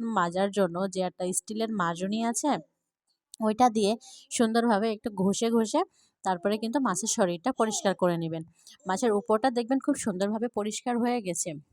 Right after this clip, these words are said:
পিচ্ছিল ভাবটা কেটে গেলেই। তারপরে আপনারা মাছের কানকো কাটবেন না, মাছটা তিন ভাগ করে ফেলবেন, মাথাটা আলাদা, লেজের দিকটা একটা পোর্শন আর পেটের দিকটা একটা পোর্শন, এই তিনটা ভাগ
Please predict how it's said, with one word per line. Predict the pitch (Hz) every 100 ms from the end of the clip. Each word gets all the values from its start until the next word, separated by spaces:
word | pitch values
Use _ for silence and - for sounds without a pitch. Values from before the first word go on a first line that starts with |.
| _
পিচ্ছিল | - 190 226 214
ভাবটা | 226 269
কেটে | - 226 180
গেলেই। | 165 160 156 - 440 427 440
তারপরে | 415 208 214 285
আপনারা | 349 220 220 233
মাছের | 208 - -
কানকো | 175 185 214
কাটবেন | 214 175 180 180
না, | 240 370 _ _
মাছটা | 214 214 - 320
তিন | 311 233
ভাগ | 208 214
করে | 220 175
ফেলবেন, | 170 175 165 165
মাথাটা | 170 175 214 208 240
আলাদা, | 220 220 262 381 _ _ _ -
লেজের | 185 185 202
দিকটা | 226 - 247
একটা | 240 269
পোর্শন | 254 247 339 427 - _ -
আর | 185
পেটের | 208 196 196
দিকটা | 170 165 160
একটা | 165 170
পোর্শন, | 160 156 - 165 - - -
এই | 196
তিনটা | 196 220 226 269
ভাগ | 262